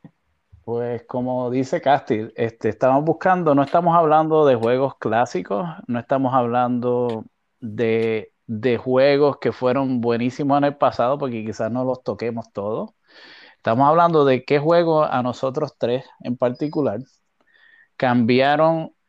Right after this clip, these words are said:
nuestra vida o nuestra visión de lo que era el gaming y,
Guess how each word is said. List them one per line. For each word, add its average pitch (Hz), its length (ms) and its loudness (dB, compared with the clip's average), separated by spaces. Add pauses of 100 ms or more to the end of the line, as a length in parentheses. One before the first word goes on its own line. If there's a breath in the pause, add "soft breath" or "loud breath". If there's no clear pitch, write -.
nuestra 123 500 -2
vida 151 640 2
o 120 140 0
nuestra 120 360 -2
visión 139 640 -4
de 143 120 0
lo 117 140 -2
que 113 180 -2
era 135 120 2
el 131 120 -2
gaming 143 500 -2 (520)
y, 117 640 -4